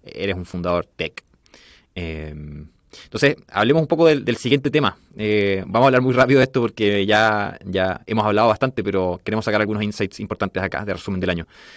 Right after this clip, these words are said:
Eh, todos los avances de inteligencia artificial definitivamente fue una top story de, de este año. Hace, hace un año se hablaba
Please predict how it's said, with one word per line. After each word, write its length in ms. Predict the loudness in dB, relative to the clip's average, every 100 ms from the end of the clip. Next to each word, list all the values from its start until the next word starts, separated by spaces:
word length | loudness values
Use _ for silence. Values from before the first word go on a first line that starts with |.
| -8
Eh, 600 | -2 0 2 0 -2 -6 _ _ _ -2
todos 160 | 6 6
los 80 | 8
avances 260 | 6 4
de 80 | -2
inteligencia 380 | 0 -2 -2 -4
artificial 440 | -6 -4 0 0
definitivamente 520 | 0 -2 0 0 -2
fue 140 | -2 -2
una 380 | -2 -2 -4 -4
top 160 | -4 -4
story 480 | -2 0 2 2 -2
de, 240 | -6 -8 -8
de 100 | -8
este 180 | 0
año. 280 | 0 0 -6 _ -20 -20 -6
Hace, 400 | -6 0 0 0
hace 180 | -4 -4
un 140 | -2 -2
año 480 | -2 -4 -6 -8 _ _ _
se 160 | -2
hablaba 520 | 0 2 2 2 2